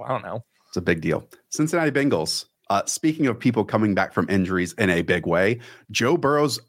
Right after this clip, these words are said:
Speaker 2: uh, m-, mobility was, like, a
Speaker 1: Yeah.
Speaker 2: huge standout against the Buffalo Bills. I mean, that play where he escaped left to hit T Higgins on that crossing route,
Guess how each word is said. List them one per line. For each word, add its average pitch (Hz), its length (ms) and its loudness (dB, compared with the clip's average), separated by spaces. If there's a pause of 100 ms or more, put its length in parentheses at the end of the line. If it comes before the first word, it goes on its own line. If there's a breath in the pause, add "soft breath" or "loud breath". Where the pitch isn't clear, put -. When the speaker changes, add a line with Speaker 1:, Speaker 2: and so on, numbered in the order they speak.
(140)
Speaker 2:
uh, 98 160 2 (140)
m-, 120 160 -8 (240)
mobility 131 640 0
was, 120 260 -2
like, 107 220 0
a 104 40 2
Speaker 1:
Yeah. 95 80 0
Speaker 2:
huge 113 540 -2
standout 82 460 0 (240)
against 90 320 0
the 87 240 -4 (100)
Buffalo 87 380 0
Bills. 78 340 -2 (300 loud breath)
I 117 40 0
mean, 110 240 0 (100)
that 107 200 -2
play 120 300 2
where 117 180 2
he 101 480 0 (400 soft breath)
escaped 113 420 -2
left 107 540 -2 (140)
to 98 140 -2
hit 107 280 -2
T 104 160 -2
Higgins 104 560 2
on 98 220 2
that 87 160 2
crossing 101 400 0
route, 117 340 0